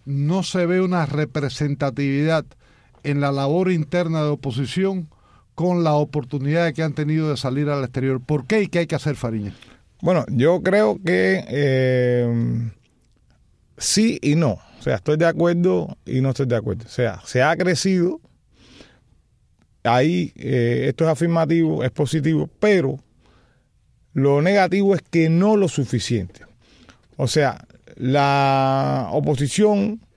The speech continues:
Speaker 2: no violenta cubana no ha sabido motivar, canalizar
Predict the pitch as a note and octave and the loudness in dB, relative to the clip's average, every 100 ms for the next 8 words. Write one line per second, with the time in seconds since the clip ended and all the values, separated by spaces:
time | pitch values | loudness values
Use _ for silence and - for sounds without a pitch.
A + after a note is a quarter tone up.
0 | _ _ _ _ B2+ F3 G3 F#3+ F#3 F3 | _ _ _ _ 0 2 4 4 2 0
1 | F#3+ F3 F3 F3+ E3+ D#3+ D#3 - _ _ | 0 2 2 4 2 0 -4 -10 _ _
2 | _ _ B2+ D#3 F#3+ - E3+ F#3 G3+ F3+ | _ _ 0 2 2 2 2 4 2 2
3 | D3+ D3 C3+ C3 B2+ D#3+ C#3+ A#2+ A2+ - | 2 0 0 0 2 4 2 -2 -6 0
4 | C#3 C3+ B2+ B2+ - E3+ C3 | 0 2 0 0 0 2 0